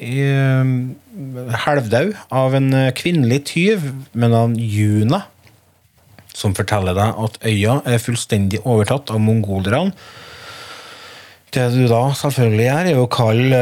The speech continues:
eh, nei, kaste, eh, all rasjonalitet ut vinduet og gå rett til hovedproblemet, nemlig Khotun Khan, lederen, og skal ta han tvert. Det er jo ikke noe,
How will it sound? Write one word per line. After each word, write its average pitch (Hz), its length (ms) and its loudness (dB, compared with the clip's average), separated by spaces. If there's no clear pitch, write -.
eh, 113 160 -2
nei, 143 160 0
kaste, - 640 -2
eh, 131 340 4
all 135 300 2
rasjonalitet 131 800 -2
ut 139 220 -2
vinduet 131 500 2
og 139 320 2
gå 127 220 2
rett 135 320 -6
til 127 240 0
hovedproblemet, 110 1000 0
nemlig 113 460 2
Khotun 120 340 -2
Khan, 190 280 0
lederen, 131 580 0
og 147 320 2
skal 139 180 -2
ta 117 280 2
han 98 120 0
tvert. - 400 -10
Det 117 100 0
er 101 80 0
jo 92 80 -2
ikke 139 160 -2
noe, 101 240 2